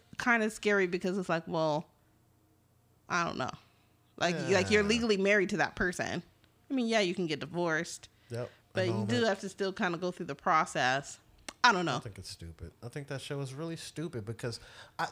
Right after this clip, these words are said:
Speaker 2: you know what fucking, what fucks me up about this show is that, okay, and, and this has always been my problem, 'cause you be watching it. Okay, so when I come to your crib,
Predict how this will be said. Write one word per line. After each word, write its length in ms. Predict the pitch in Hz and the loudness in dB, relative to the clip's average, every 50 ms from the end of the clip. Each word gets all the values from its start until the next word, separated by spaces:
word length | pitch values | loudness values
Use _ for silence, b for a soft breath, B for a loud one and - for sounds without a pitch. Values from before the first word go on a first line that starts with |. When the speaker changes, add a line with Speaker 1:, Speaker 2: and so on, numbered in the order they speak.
| 156 | -4
Speaker 2:
you 160 | 160 156 156 160 | -6 -4 -2 -2
know 100 | 185 196 | 0 0
what 220 | 185 151 113 - | 0 0 -2 -2
fucking, 360 | - 170 170 170 - 139 117 - - - | 0 0 0 0 -2 -8 -8 -8 -10 -6
what 180 | 120 156 156 - | -2 -2 -2 -2
fucks 340 | - - 196 196 - - - | 0 0 0 2 2 0 -4
me 140 | 165 175 185 | -2 -2 -2
up 120 | 190 185 | -2 -2
about 320 | 151 135 131 147 143 143 143 | -4 -2 0 0 0 0 -2
this 140 | 139 135 - | -6 -6 -6
show 380 | - - - 170 180 175 - - - | -6 -4 -2 -2 -2 -2 -4 -6 -6
is 380 | 123 131 131 131 127 120 - - b b b b b b b | -4 -4 -2 -2 -4 -4 -6 -10 b b b b b b b
that, 320 | - 156 151 143 139 117 - - _ _ _ - | 0 2 2 2 2 0 -6 -14 _ _ _ -2
okay, 420 | 160 180 180 - 156 147 151 143 - 151 | -2 -2 0 0 0 2 2 0 0 -2
and, 200 | 151 143 143 - - | -2 -2 -2 -4 -4
and 140 | 151 151 160 | -4 -2 -2
this 120 | 190 190 - | -2 -2 -2
has 140 | 196 - - - - | -4 -6 -6 -2 2
always 320 | 135 165 170 175 165 143 | 4 4 4 4 0 -2
been 160 | 143 156 151 | -2 -2 -2
my 120 | 151 139 135 | -2 -2 -2
problem, 460 | - - 185 185 175 160 127 107 98 b b b b b b b b | 0 2 4 4 4 2 0 -2 -4 b b b b b b b b
'cause 180 | - 165 143 147 | 0 0 2 4
you 120 | 202 226 | 2 4
be 140 | 202 208 190 | 4 4 4
watching 360 | 170 170 156 147 - - 127 107 | 6 6 6 6 6 4 -2 -4
it. 100 | 98 - | -2 -4
Okay, 220 | 110 131 - 151 | -4 0 0 0
so 120 | 143 - 135 | 0 0 -4
when 120 | 135 151 | -4 -2
I 80 | 156 156 | -2 -2
come 180 | - 170 156 | -2 -2 -2
to 60 | 156 151 | 0 0
your 160 | 147 160 151 | 0 0 0
crib, 340 | 151 - 160 156 151 147 | 0 0 0 2 2 0